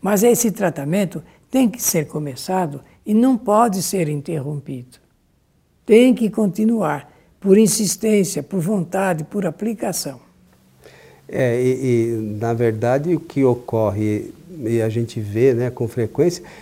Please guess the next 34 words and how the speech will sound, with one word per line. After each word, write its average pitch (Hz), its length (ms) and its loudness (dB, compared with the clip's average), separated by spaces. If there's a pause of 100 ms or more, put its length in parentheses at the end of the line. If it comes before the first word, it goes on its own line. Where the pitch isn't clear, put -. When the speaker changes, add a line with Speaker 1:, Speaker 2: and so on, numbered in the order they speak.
(100)
Speaker 2:
é 143 100 0
que 143 120 0
as 139 80 -2
pessoas 147 600 -2
vão 180 360 2
aos, 160 180 -4 (120)
ao, 147 340 0
ao 131 140 0
centro 143 300 -2
espírita. - 460 -8 (380)
Tem 262 240 2
uma 208 180 2
melhorazinha, 143 920 2 (140)
mesmo 208 500 -2
que 135 120 -4
no 123 120 0
estudo, 302 680 -6
os 208 180 0
espíritos 233 400 -6
começam 214 500 2
a 202 40 2
ajudar. 151 280 0
Aí 196 140 4
a 247 40 -6
pessoa 220 320 0
tem 208 180 2
uma 202 180 2
melhorazinha, 185 640 2
pronto. 185 500 0 (300)
Aí 214 280 0 (280)
some. 95 460 -6 (500)
Daí 175 220 4
a 165 100 0
pouco 208 540 -2